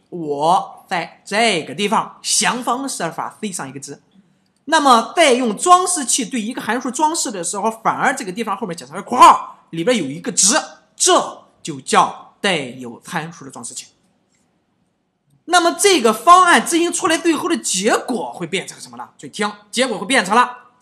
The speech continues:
当你这里边写上一个值的时候，它就变成了两步。注意听，它变成了两步：一，调用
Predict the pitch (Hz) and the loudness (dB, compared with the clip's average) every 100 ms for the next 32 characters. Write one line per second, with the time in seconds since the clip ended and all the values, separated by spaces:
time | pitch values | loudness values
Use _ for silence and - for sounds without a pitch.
0 | _ _ _ _ _ _ _ _ _ _ | _ _ _ _ _ _ _ _ _ _
1 | _ _ _ 339 349 359 247 170 135 165 | _ _ _ 6 6 6 0 -2 -4 2
2 | 240 - - - - 233 175 220 - 151 | 2 0 -12 -6 0 0 0 -2 -4 -8
3 | 175 175 180 175 - 135 160 180 - 120 | -6 -6 -6 -8 -10 -12 -10 -10 -10 -14
4 | 110 - _ _ _ _ _ _ _ _ | -18 -18 _ _ _ _ _ _ _ _
5 | - 311 285 285 175 - 160 - 185 220 | -2 0 0 -2 0 -2 -2 -6 -4 -4
6 | 156 - - 240 - _ _ _ _ _ | -6 -12 -10 -8 -8 _ _ _ _ _
7 | _ _ _ _ - 175 185 202 - - | _ _ _ _ -12 -8 -4 -4 -6 -4
8 | 240 220 - 226 160 - 175 175 127 113 | 0 2 2 -2 -4 -6 -6 -4 -6 -10
9 | 202 - 202 202 233 - _ _ _ _ | -10 -10 -6 -2 -2 -4 _ _ _ _
10 | _ _ _ _ _ _ _ _ _ _ | _ _ _ _ _ _ _ _ _ _
11 | _ - - - _ - _ - 339 220 | _ -20 -20 -20 _ -20 _ -2 2 2
12 | 156 262 - | 0 -4 -6